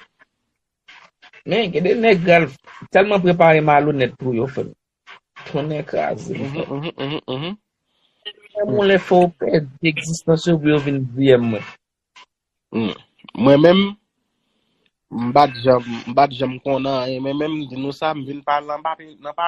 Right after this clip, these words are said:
Speaker 2: mi nou, e de bagay jès de kan ap di, men la, lè m tande yo di konsa, moun fanatik Fednayel wè tèt pou yo, e, e di non, non sans tou. Wè, menm,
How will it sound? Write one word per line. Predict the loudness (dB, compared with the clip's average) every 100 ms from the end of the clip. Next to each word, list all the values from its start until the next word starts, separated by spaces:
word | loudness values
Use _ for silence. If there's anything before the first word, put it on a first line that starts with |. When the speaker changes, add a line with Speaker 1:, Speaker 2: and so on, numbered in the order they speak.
| -6
Speaker 2:
mi | -14
nou, | -16 -18 _ _ _ _ _ -14
e |
de | -8 -2
bagay | -2 -2 -6 -8
jès | -12
de | -14
kan | -12 -8
ap | -8 -10
di, | -12 -12 _ _ _ _ _ -14
men | -10 -4
la, | 0 0 -2
lè | -6
m | -12
tande | -12 -10
yo | -12 -12
di | -16
konsa, | -14 -12 -14
moun | -14 -14
fanatik | -12 -10 -12 -18 -12
Fednayel | -12 -8 -6 -6
wè | -8
tèt | -10 -12 _
pou | -12
yo, | -6 -4
e, | -4 -10 _ -20 _ -20 _
e | -6 -6
di | -6 -6
non, | -6 -4
non | -4 -2
sans | -2 -4 -6
tou. | -14 -14 -20 _ _ _ _
Wè, | -2 -2
menm, | -2 -4 -6 -10